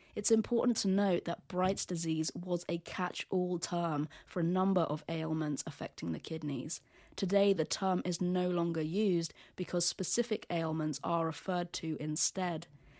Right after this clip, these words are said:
It means that Kate Eddowes' remaining kidney and the kidney sent to Lusk could have been affected by different diseases.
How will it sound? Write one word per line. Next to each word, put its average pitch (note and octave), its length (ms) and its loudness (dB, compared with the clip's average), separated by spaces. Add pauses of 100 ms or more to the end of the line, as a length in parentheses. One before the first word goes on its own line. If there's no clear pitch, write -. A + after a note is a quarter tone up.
(140)
It - 120 -6
means B3 340 6
that - 180 -4
Kate - 300 0
Eddowes' G3 400 2
remaining F#3 640 2
kidney E3 500 0 (260)
and G3+ 220 2
the G#3 60 0
kidney E3+ 380 0
sent - 360 -2
to - 100 -6
Lusk D#3+ 460 -2 (300)
could - 280 0
have G3+ 200 -4
been F#3+ 200 -2
affected E3+ 600 -6
by E3 300 -2 (100)
different D#3+ 480 -4
diseases. D#3+ 720 -4